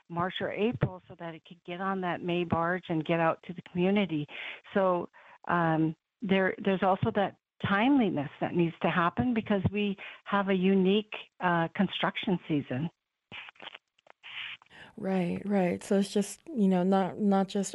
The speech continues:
Speaker 2: all year round, like, um, you know, we see here in, uh, um, you know, the lower forty-eight, forty-eight, especially in the Southwest here in Albuquerque. It's, you know, you can do construction <laughs> anytime. Um, <clears throat>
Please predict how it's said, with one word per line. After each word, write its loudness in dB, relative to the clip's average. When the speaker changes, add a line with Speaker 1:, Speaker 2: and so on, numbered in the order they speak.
Speaker 2:
all 6
year 4
round, 2
like, 0
um, 2
you 2
know, 4
we 2
see -2
here 0
in, 2
uh, 2
um, 0
you -2
know, 2
the -4
lower 2
forty-eight, 0
forty-eight, 0
especially 0
in 0
the 2
Southwest 0
here 0
in 2
Albuquerque. 0
It's, -2
you -4
know, -2
you -2
can 0
do -4
construction 0
<laughs> 6
anytime. 2
Um, 6
<clears throat> 4